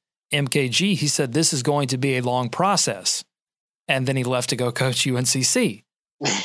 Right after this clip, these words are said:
Speaker 1: So,
Speaker 2: Yeah, right.
Speaker 1: uh, I, I feel,
Speaker 2: Yeah, so
Speaker 1: you know, I
Speaker 2: hopefully this,
Speaker 1: do
Speaker 2: this guy, this Matthews guy, cr-, uh, signed a long-term deal with him. Uh, yeah, I mean, you know, he's the, here's the thing. I mean, I, I'm pretty critical overall of, of, I was critical of the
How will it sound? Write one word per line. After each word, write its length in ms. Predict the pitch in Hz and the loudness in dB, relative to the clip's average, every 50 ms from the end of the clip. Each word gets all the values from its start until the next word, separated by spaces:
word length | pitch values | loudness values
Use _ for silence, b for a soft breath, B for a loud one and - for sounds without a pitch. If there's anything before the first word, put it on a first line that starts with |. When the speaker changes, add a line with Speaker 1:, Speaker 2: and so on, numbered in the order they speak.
| - | -2
Speaker 1:
So, 380 | 571 - 208 180 175 165 175 - | 0 0 2 2 2 2 4 2
Speaker 2:
Yeah, 260 | - - - - - | 2 0 -2 -2 -2
right. 380 | 117 110 104 104 107 104 113 - - | 0 0 0 0 0 0 0 0 0
Speaker 1:
uh, 40 | 160 147 151 151 147 147 | 0 2 2 2 2 2
I, 260 | - 151 165 170 175 196 | 2 0 0 2 0 0
I 40 | |
feel, 120 | 185 - 226 | 2 2 2
Speaker 2:
Yeah, 80 | 208 - | 2 2
so 60 | - 196 | 2 2
Speaker 1:
you 80 | 214 208 | 2 4
know, 80 | 160 | 4
I 80 | 151 170 | 4 2
Speaker 2:
hopefully 160 | - - 135 | 2 2 2
this, 220 | - - 123 147 - | 2 2 2 2 0
Speaker 1:
do 60 | 135 | 0
Speaker 2:
this 120 | 131 - | 0 0
guy, 200 | - 143 131 127 | 2 2 2 2
this 180 | 127 135 - - | 2 0 0 0
Matthews 460 | 135 131 131 135 135 - 131 120 113 | 2 2 2 2 0 0 0 0 0
guy, 240 | - 127 113 110 110 | 0 0 0 0 -2
cr-, 240 | - - 135 131 104 | -2 -2 -4 -2 -2
uh, 300 | 123 117 110 110 113 110 | -2 -2 -2 -2 -4 -4
signed 280 | - - 127 117 117 110 | -2 -2 -2 -2 -2 -2
a 40 | |
long-term 540 | 110 117 113 113 113 113 - 120 113 107 104 | -2 -2 -2 -2 -2 -4 -4 -6 -6 -6 -6
deal 220 | 98 110 113 113 110 | -4 -2 -2 -2 -2
with 160 | 107 101 - | -4 -6 -8
him. 120 | 107 101 95 _ _ B B B B B B - - | -12 -14 -16 _ _ B B B B B B -8 -4
Uh, 440 | 110 107 104 104 101 101 101 104 101 107 110 - | -2 0 0 2 2 2 0 0 -2 -4 -10 -14
yeah, 640 | - 57 - - - - 147 160 180 175 147 131 113 - - - - - - - - | -16 -16 -18 -14 -6 -2 0 2 2 4 2 2 0 -2 -6 -10 -12 -12 -10 -4 -2
I 80 | 175 202 | 0 0
mean, 360 | 220 240 240 226 214 180 - | 2 2 0 0 0 -4 -2
you 120 | - 190 196 | 0 0 2
know, 280 | 208 196 214 226 214 - - | 2 2 2 0 -2 -4 -4
he's 320 | 120 160 175 - - - | -4 -4 -4 -4 -4 -4
the, 200 | - 147 170 175 - | -2 -2 -2 -2 -4
here's 360 | - - - 277 294 269 - | -4 -2 -2 0 0 0 -2
the 120 | - 214 | -4 -4
thing. 340 | 190 - 220 214 196 180 175 B B B B B | -2 0 0 0 0 -2 -4 B B B B B
I 60 | - 143 | -2 0
mean, 140 | 151 165 | 2 2
I, 180 | 175 175 208 220 208 - - | 2 0 0 0 -2 -2 -2
I'm 160 | 170 202 214 | -2 -2 -2
pretty 240 | - - 285 226 160 | -4 -4 -2 -2 -2
critical 640 | 139 - - 139 127 127 117 - 127 127 123 123 123 123 | -2 -2 -2 0 0 -2 -2 -2 -2 0 0 0 0 0
overall 580 | 127 117 113 117 110 110 113 110 113 110 110 | -2 -2 -2 0 0 0 0 0 0 -2 -4
of, 100 | 120 - - | -8 -8 -8
of, 220 | 117 107 107 113 - - | -8 -8 -10 -10 -4 -2
I 60 | 120 | 0
was 140 | 131 135 120 | 0 0 0
critical 440 | - - 147 131 131 - 127 110 104 | 0 0 0 0 0 0 -2 -2 -2
of 40 | 98 | -4
the 80 | - | -8